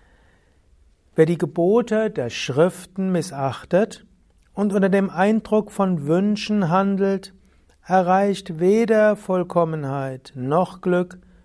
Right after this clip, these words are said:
noch das höchste Ziel. Also er hatte vorher gesagt,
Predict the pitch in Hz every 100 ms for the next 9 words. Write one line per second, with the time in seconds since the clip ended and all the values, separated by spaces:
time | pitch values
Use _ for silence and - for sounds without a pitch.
0 | _ _ 160 190 185 - 180 180 - 156
1 | 160 160 - 165 - 151 135 120 123 -
2 | _ _ _ _ _ _ _ _ _ _
3 | _ _ _ - _ _ _ - 143 139
4 | 143 131 - 160 151 156 151 156 160 190
5 | -